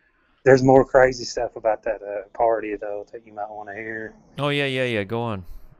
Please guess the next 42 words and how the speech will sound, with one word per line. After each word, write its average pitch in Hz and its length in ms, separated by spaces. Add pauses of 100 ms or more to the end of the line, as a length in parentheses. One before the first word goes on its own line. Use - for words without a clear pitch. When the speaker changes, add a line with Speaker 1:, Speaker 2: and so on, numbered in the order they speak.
(100)
Speaker 2:
What 117 160
else 120 200
happened 90 340
down 90 120
there? 92 180 (560)
Speaker 1:
Uh, 127 60
anyway, 120 640
uh, 107 240 (800)
like, - 380 (120)
like 117 180
I 113 40
said, 120 480
uh, 107 240 (1160)
like, - 420 (320)
it's, - 460
it's 131 180
hard 131 280
for 123 100
me 120 120
to 113 80
try 117 260
to 113 60
remember 117 480
all 123 240
of 120 100
it. 120 60
I 113 100
probably 120 340
Speaker 2:
Mm-hmm. 113 60
Speaker 1:
won't 117 180
even 110 100
remember 113 600 (1000)
half 120 360
of, 117 180
I 113 80
probably 131 340
don't 117 180
even 113 100
remember 113 360
half 117 400
of 110 200
it 110 120